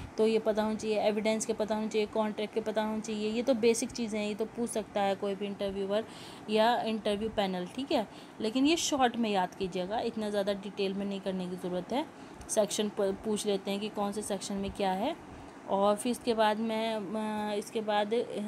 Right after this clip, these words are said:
evidence act का कर देती हूँ। Basic जो major subject हैं उनके बारे में कर रही हूँ,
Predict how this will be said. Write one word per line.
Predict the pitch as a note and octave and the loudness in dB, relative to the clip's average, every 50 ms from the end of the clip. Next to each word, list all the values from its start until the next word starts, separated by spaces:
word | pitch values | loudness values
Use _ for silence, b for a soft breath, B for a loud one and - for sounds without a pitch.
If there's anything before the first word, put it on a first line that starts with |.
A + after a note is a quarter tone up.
| G#3+ - | -4 0
evidence | - G#3+ G#3+ G#3+ G3+ G#3+ G#3+ G#3 G3+ - | 0 2 2 2 2 2 2 2 0 0
act | G#3+ G3+ G3 - A3+ | -2 -2 -2 -4 -6
का | A3 - A3 G#3+ G#3+ | -2 0 0 0 0
कर | - G#3+ | -2 -4
देती | G3+ F#3+ G3+ G3 G3 G#3+ | -2 -2 -2 -2 -2 -4
हूँ। | A3+ A#3+ | -4 -2
Basic | G#3+ G#3 G3+ G#3 G3+ - A3 A3 G#3+ G3+ | 0 2 0 0 0 -4 -6 -6 -4 -2
जो | G#3 A3+ A3+ | 0 0 0
major | A3+ A3 G#3+ G#3 G#3 G3+ G#3+ G#3+ G3 G3+ | 2 2 2 2 2 2 0 0 0 0
subject | G#3+ - G#3+ G3 F#3+ G#3 G3+ G3+ - | 0 0 0 2 2 0 0 0 -2
हैं | A3 G#3+ | -2 -2
उनके | G#3+ G#3 G#3 G#3 | -2 0 0 0
बारे | G3+ G3+ F#3+ F#3+ F#3+ | 2 2 2 2 0
में | F#3+ G3 G3 G3 | -2 -4 -4 -2
कर | G3 F#3+ F#3 | -2 -2 -2
रही | G3+ G3+ | -4 -6
हूँ, | G3+ G#3+ G#3+ | -6 -6 -6